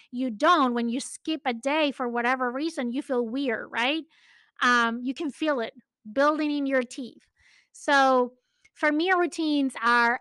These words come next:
amazing, but I think for me as well, it's important to ask myself some questions on, like, for example,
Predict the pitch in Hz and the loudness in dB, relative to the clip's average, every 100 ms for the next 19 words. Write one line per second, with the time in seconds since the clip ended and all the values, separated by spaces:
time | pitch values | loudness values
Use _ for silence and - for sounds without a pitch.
0 | - 240 233 240 247 233 240 233 220 226 | -4 -6 -4 -2 -4 -6 -12 -10 -6 -4
1 | 233 247 247 302 294 285 269 - _ _ | -2 -2 -2 -2 -2 0 -2 -6 _ _
2 | _ - 247 359 440 320 269 262 262 254 | _ -6 -4 -2 -2 -2 0 2 2 0
3 | 254 240 - 311 302 254 247 - 262 254 | -4 -6 -2 -2 0 -2 -4 -8 -8 -4
4 | 247 233 _ _ _ _ _ _ - 254 | -4 -6 _ _ _ _ _ _ 0 0
5 | 311 392 392 - 320 320 311 277 285 - | 0 -2 -4 2 0 0 -4 -2 -2 -4
6 | - 214 - - - _ - 254 254 247 | -8 -10 -12 -18 -20 _ -4 0 2 2
7 | 240 233 _ - 269 302 294 - 269 262 | -2 -6 _ -8 0 0 0 0 0 0
8 | - 247 254 - - | -2 -2 -2 -6 -12